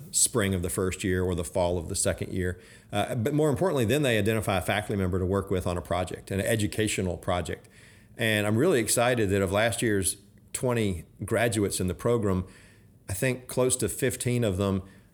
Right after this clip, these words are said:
presented their work in the form of a publication or a presentation at a national meeting, a poster or a talk. So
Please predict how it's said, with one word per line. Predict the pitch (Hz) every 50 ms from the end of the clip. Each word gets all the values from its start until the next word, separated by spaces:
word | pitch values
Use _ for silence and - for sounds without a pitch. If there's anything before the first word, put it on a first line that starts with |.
| -
presented | - - 110 92 110 113 117 117 110
their | 104 104 98
work | 95 98 107 110 110 107 - - - - - -
in | - 110
the | 101 98
form | 92 - - 117 110 107 104
of | 95 90
a | 98 90
publication | - - 117 110 113 101 - 113 107 113 104 - 123 113 110 107 110 - - - - - - -
or | - 110 113 113 113 107 107
a | - - 95
presentation | - - 131 117 98 98 92 87 - 107 104 95 - - 98 98 98 98 - - - - - -
at | 110 107 98
a |
national | 95 95 98 98 87 - - 92
meeting, | 98 101 95 82 85 87
a | 90
poster | - - 92 90 - - 90
or | 95 87 82
a | 78
talk. | - - 98 87 - - - -
So | - 104 98 90